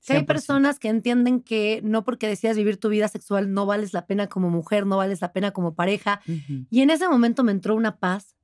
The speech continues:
Speaker 1: de entender que no soy la única alma libre, ¿sabes?
Speaker 2: Sí, güey.
Speaker 1: Y entre más libre soy, más conecto con almas libres. O sea,
Speaker 2: Ujú.
Speaker 1: más conecto con amistades libres,
Speaker 2: Ujú.
Speaker 1: más salgo con alguien y de, "Ay, estoy en el poliamor", o, "Ay, las relaciones abiertas", o, "Ay,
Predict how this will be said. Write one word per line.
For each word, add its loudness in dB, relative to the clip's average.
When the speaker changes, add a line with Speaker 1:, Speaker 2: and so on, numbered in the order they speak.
Speaker 1:
de 2
entender 0
que -2
no 6
soy -2
la 4
única 0
alma 0
libre, -2
¿sabes? 0
Speaker 2:
Sí, 2
güey. -2
Speaker 1:
Y 6
entre 2
más 2
libre 2
soy, 2
más -2
conecto -4
con -2
almas -2
libres. -4
O -6
sea, 0
Speaker 2:
Ujú. 0
Speaker 1:
más 0
conecto -2
con -6
amistades -2
libres, 0
Speaker 2:
Ujú. -6
Speaker 1:
más 2
salgo 0
con -4
alguien 0
y -2
de, -4
"Ay, -6
estoy -6
en -4
el -4
poliamor", -2
o, 0
"Ay, 0
las -2
relaciones -2
abiertas", -2
o, 0
"Ay, 2